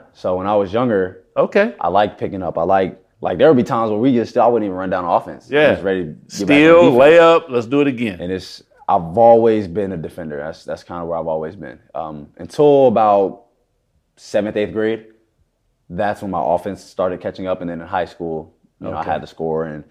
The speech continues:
Speaker 1: uh, that's when my offense really took off. But I was always <laughs> a defender. That's just
Speaker 2: Wow.
Speaker 1: where it started. And, um, the reason I picked up full court a lot is 'cause every team that I played with, we pressed.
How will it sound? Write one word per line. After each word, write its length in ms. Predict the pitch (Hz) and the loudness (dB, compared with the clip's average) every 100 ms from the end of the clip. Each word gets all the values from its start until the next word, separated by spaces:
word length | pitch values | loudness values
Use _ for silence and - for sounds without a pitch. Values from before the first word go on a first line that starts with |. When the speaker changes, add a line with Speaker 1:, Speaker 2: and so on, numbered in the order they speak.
| _ _ - | _ _ -14
Speaker 1:
uh, 100 | 78 | -10
that's 180 | 80 87 | -10 -8
when 60 | |
my 120 | 85 80 | -8 -8
offense 220 | 85 80 | -10 -14
really 160 | 80 76 | -14 -14
took 160 | - | -6
off. 240 | 87 82 82 | -4 -4 -6
But 120 | 80 | -2
I 100 | 104 | 0
was 140 | 107 | 0
always 640 | - 95 110 98 90 - _ _ _ | -2 0 0 -2 -6 -16 _ _ _
<laughs> 140 | - - | -12 -8
a 100 | 85 | -8
defender. 480 | 82 95 101 67 _ _ _ - | -8 -10 -10 -12 _ _ _ -12
That's 160 | 80 117 | -10 -8
just 160 | 147 | -8
Speaker 2:
Wow. 60 | 90 | -6
Speaker 1:
where 100 | 85 | -8
it 80 | 80 | -6
started. 380 | 80 87 73 - _ _ _ - | -8 -6 -8 -18 _ _ _ -14
And, 160 | 80 | -10
um, 320 | 82 78 71 - _ _ _ - | -8 -8 -8 -16 _ _ _ -12
the 80 | 90 | -8
reason 220 | 104 95 | -6 0
I 140 | 95 | 0
picked 300 | 107 123 - | 0 -2 0
up 160 | 110 - | 0 0
full 180 | 104 92 | -2 0
court 200 | 123 127 | 2 4
a 40 | |
lot 240 | 104 95 82 | 4 2 0
is 80 | |
'cause 340 | - 101 90 - | -4 -4 -4 -6
every 340 | 104 101 110 104 | -4 -4 -4 -6
team 240 | - 113 | -8 -6
that 100 | 95 | -4
I 100 | 90 | -2
played 380 | 110 - 117 101 | -4 -2 -2 -2
with, 160 | 85 - | -6 -8
we 140 | 92 | -10
pressed. 500 | - - 123 - - | -8 0 0 0 -10